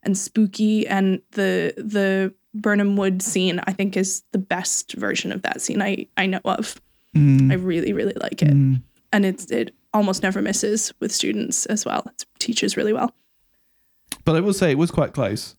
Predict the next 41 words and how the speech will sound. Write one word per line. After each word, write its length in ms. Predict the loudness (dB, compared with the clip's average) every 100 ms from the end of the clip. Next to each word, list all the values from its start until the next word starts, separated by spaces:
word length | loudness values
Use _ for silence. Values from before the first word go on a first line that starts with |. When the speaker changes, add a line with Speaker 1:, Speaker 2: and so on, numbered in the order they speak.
| 2
Speaker 1:
Mm, 380 | 4 4 -2 -2
yeah. 300 | 0 0 2
Speaker 2:
And 100 | 2
I 60 | 2
like 260 | 2 -2 -2
the, 120 | -2
the, 200 | 0 0 2
I 100 | 0
think 220 | 0 -2
the 80 | -2
kind 180 | 0
of 160 | 0 0
witch 260 | -2 0 -2
element 340 | 0 -2 -4
is 80 | -4
better 400 | -2 0 -2 -4 _
in 260 | -2 0 0
Witch 140 | -2
of 60 | -4
Edmonton. 460 | -2 -2 -2 -4 -2
Speaker 1:
Yes. 260 | -4 -4 -2
Speaker 2:
That's 360 | -2 -2 -4 0
what 120 | 0
I 100 | 0
was, 200 | -4 -8 _ -2
you 80 | 0
know, 100 | 2
but 160 | 2
Speaker 1:
Okay, 200 | 0 0 -4
yeah, 200 | -2 -4
fair. 300 | -4 -4 -2
Speaker 2:
but 120 | -2
because 220 | 0 0 2
Macbeth 260 | 0 0
isn't 220 | -2 -2 -10 _
really 340 | 0 2 2 0
about 260 | -4 -6
the 60 | -6
witches 340 | -6 -8 -14
per 100 | -12
se. 500 | -2 0 0 -2 -6